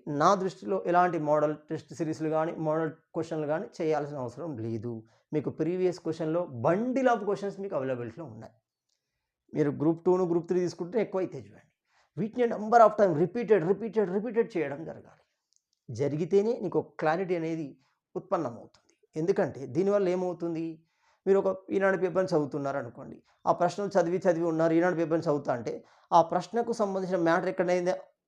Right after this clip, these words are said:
చదువుతున్నావో అప్పుడే ఆటోమేటిక్‌గా స్ట్రైక్ అవుతుంది. ఆహా, ఈ మ్యాటర్‌లోకి వెళ్ళి ఆనాడు ఆ ఎగ్జామ్లో ఆ ప్రశ్న అడిగాడు, అట్లా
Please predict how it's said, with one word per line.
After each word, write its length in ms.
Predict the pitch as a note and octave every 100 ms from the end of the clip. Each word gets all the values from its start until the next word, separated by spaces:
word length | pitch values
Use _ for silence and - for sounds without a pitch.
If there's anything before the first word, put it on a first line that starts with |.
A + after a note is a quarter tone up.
| _ -
చదువుతున్నావో 520 | E3+ E3 E3+ E3 D3+
అప్పుడే 240 | D3+ - G3
ఆటోమేటిక్‌గా 420 | E3 A3 A3 G#3+
స్ట్రైక్ 340 | - F#3+ F3+
అవుతుంది. 320 | F3+ C#3+ C3+ B2+
ఆహా, 260 | D3+ C3 C#3 A#2 - -
ఈ 60 | D3+
మ్యాటర్‌లోకి 500 | D3 D#3+ E3 F3 D3
వెళ్ళి 200 | E3 F3+ -
ఆనాడు 440 | D3 D3 C#3+ D#3
ఆ 120 | D#3+ C3+
ఎగ్జామ్లో 460 | C#3 A#2 D#3 D#3+ F3
ఆ 40 |
ప్రశ్న 320 | C#3+ C3 -
అడిగాడు, 400 | C3+ A2+ A#2+ G2+ - -
అట్లా 240 | F3 F#3